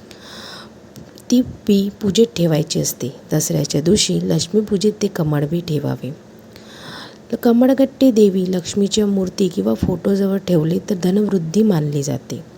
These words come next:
घरातील तिजोरी, पैशाची पेटी, कपाट किंवा कॅश बॉक्समध्ये ठेवले तर पैशाची वाढ होते असे मानले जाते. दिवाळीत लक्ष्मीपूजेसाठी हे कमल बी विशेष महत्त्वाचे असते, त्यामुळे ते जपून ठेवावे.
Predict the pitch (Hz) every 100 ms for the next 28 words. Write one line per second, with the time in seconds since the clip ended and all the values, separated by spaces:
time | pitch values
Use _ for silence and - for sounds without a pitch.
0 | - - - - - 175 175 160 170 175
1 | 170 202 247 233 180 180 - 175 190 170
2 | 196 185 233 214 202 170 - 170 185 -
3 | - 87 87 - 95 90 95 113 - -
4 | 202 165 160 165 - - 196 180 170 196
5 | 196 185 165 185 175 190 170 156 156 -
6 | 165 - 175 156 156 147 139 127 131 139
7 | - 123 - - - - - - - 160
8 | 156 151 160 165 - - - - 180 -
9 | 254 233 226 233 220 196 208 220 - 185
10 | 190 196 190 190 180 - 226 - 170 160
11 | 170 160 180 165 170 156 175 160 170 170
12 | 226 240 185 180 - 151 143 139 131 127
13 | 123 -